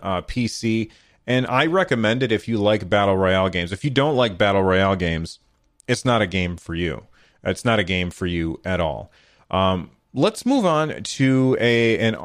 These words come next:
well, actually, I'm not even quite sure what kind of game this is. I know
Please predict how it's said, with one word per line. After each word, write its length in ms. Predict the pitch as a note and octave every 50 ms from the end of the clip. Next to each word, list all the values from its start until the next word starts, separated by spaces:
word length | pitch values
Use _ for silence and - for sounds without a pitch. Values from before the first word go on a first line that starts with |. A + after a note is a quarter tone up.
| F2 - _
well, 340 | - A#2+ C3 D3 D3+ D3+ -
actually, 380 | A2+ D#3 F3 - - - G#2+ G2
I'm 100 | G2+ G#2+
not 160 | B2 E3+ F#3+
even 200 | F3+ C#3 G#2+ F#2
quite 400 | - - - - B2+ A#2+ - -
sure 500 | - - - - A#2+ A2+ G#2+ G2+ G2 F#2
what 220 | F2+ G2+ G#2+ -
kind 360 | - - - - G#2 G#2+ A2 G#2
of 80 | F#2
game 320 | E2+ G2 G2 G2 F#2+ F#2 F2+
this 240 | F2+ F#2 F2 - -
is. 280 | F#2+ G#2 G2+ F#2+ E2+
I 140 | - F#2+ G#2+
know 560 | A2 A2 A#2 B2 B2+ C#3 D3+ E3+ F3+ F3+ -